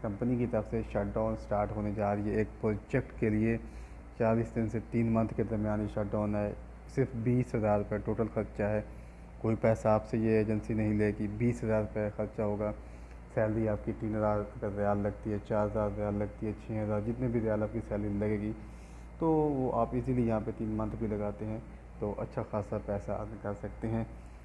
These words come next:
और वापसी फिर आप पाकिस्तान जाकर दोबारा से नया वीज़ा ले सकते हैं। इसको ओपन करते हैं। ओपन करने के बाद मैं आपको दिखा देता हूँ, नीचे स्क्रॉल करें और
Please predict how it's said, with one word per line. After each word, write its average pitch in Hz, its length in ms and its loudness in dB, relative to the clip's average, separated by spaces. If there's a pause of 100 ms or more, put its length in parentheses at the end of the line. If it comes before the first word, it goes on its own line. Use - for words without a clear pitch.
(160)
और 98 300 2
वापसी 110 380 0
फिर 127 220 2
आप 117 220 0
पाकिस्तान 110 600 -2
जाकर 113 480 2 (440)
दोबारा 107 440 2
से 113 260 -4 (100)
नया 107 280 0
वीज़ा 104 340 -2
ले 104 220 -2
सकते - 340 -8
हैं। 110 280 -8 (1600)
इसको 127 200 0
ओपन 139 220 4
करते 131 300 2
हैं। 123 220 2 (1500)
ओपन 139 220 2
करने 135 240 6
के 127 60 4
बाद 120 220 6
मैं 117 120 6
आपको 110 200 2
दिखा 107 320 0
देता 113 220 0
हूँ, 113 100 2
नीचे 110 200 0
स्क्रॉल 117 440 0
करें 110 340 0 (640)
और 101 760 0